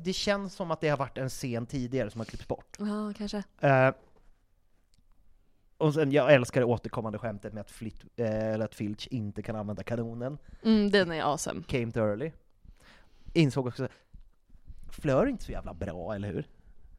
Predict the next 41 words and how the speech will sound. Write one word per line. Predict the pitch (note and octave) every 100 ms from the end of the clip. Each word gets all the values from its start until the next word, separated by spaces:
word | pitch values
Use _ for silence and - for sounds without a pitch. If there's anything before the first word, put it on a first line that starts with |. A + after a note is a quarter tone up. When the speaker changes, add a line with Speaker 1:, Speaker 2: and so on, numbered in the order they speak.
| - - - - _ _ _ _ -
Speaker 1:
<laughs> | E3+ -
Alltså. | D4 - - A3 - - D4
Speaker 2:
Nej, | A#3+ B3 B3
men | B3
alltså | B3 C4
det | B3+
är | C4
väl | B3+
det |
här | B3+ A3+
klassiska, | B3 A#3 - A3+ - F#3+
så | G3+
här, | G3 F3 E3+ E3
äh, | - - - -
det | A#3 -
är, | A#3+ A3+
jag | A#3
tänkte | C#4+ B3+ A#3+
på | C#4
det | A3
när | F#3 F#3
jag, | -
nu | A#3+ C4 B3+ - -
tog | - A3+
jag | G3
faktiskt | -
inte | F#3+ E3+
med | F3+ E3+
några | E3+
exempel, | - B3+ G3 - A#2+ E3 D3
men | G#3+
jag | G#3+
tänkte | A#3+ A3+ G#3
på | G#3+
det | G3+
ganska | F#3+ F#3+ F3+
mycket | F3+ A3+ - - B3+
när | B3
jag | A3+
läste | F#3 D#3+ F3+
boken. | G#3 B3 - D#3 E3+